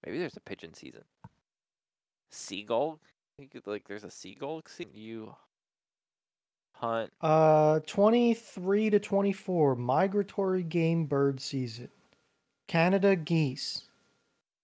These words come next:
Speaker 2: Um, October twenty-eighth through November twenty-fourth.
Speaker 1: Damn, a
Speaker 2: Eight
Speaker 1: whole month.
Speaker 2: goose.
Speaker 1: Eight?
Speaker 2: Eight goose daily limit, five
Speaker 1: <laughs> Damn.
Speaker 2: goose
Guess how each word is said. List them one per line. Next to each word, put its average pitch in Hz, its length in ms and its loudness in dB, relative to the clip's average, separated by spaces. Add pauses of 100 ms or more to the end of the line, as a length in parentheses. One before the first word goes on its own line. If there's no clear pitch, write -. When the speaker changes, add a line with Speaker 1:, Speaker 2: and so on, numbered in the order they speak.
(2250)
Speaker 2:
Um, 147 880 -2 (340)
October 185 580 6
twenty-eighth 185 680 2
through 156 260 -2
November 151 540 2
twenty-fourth. 147 920 -4 (840)
Speaker 1:
Damn, 110 400 -10
a - 0 -
Speaker 2:
Eight 165 140 6
Speaker 1:
whole 139 160 0
month. 165 240 4
Speaker 2:
goose. - 500 0 (1160)
Speaker 1:
Eight? 214 400 -10 (2000)
Speaker 2:
Eight 208 300 4
goose 202 300 4
daily 190 520 6
limit, 170 600 4
five 165 480 2
Speaker 1:
<laughs> - 0 -
Damn. 160 160 6
Speaker 2:
goose - 480 -2